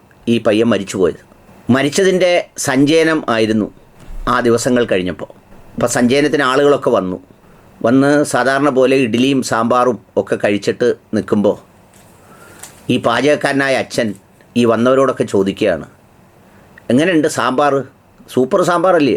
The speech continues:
ഞാനാ വെച്ചത്. നല്ല അടിപൊളി സാമ്പാറായിരുന്നു. ഇതിനൊക്കെ നല്ലപോലെ വെച്ചേനെ. പക്ഷേ എനിക്ക് ഈ നല്ല സാധനങ്ങൾ കിട്ടിയില്ല വെക്കാനായിട്ട്."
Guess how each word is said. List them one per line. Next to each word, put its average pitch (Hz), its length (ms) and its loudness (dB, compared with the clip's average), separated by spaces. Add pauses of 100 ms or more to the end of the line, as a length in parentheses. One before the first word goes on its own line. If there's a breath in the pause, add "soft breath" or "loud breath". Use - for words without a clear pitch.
(340)
ഞാനാ 127 240 0
വെച്ചത്. 120 340 -2 (840 soft breath)
നല്ല 113 200 0
അടിപൊളി 151 440 2
സാമ്പാറായിരുന്നു. 139 600 0
ഇതിനൊക്കെ 165 340 0
നല്ലപോലെ 202 360 4
വെച്ചേനെ. 143 400 0 (880 soft breath)
പക്ഷേ 127 200 0
എനിക്ക് 139 320 0 (520)
ഈ 120 220 -2 (120)
നല്ല 117 300 0
സാധനങ്ങൾ 165 560 0
കിട്ടിയില്ല 95 400 0
വെക്കാനായിട്ട്." 87 640 -6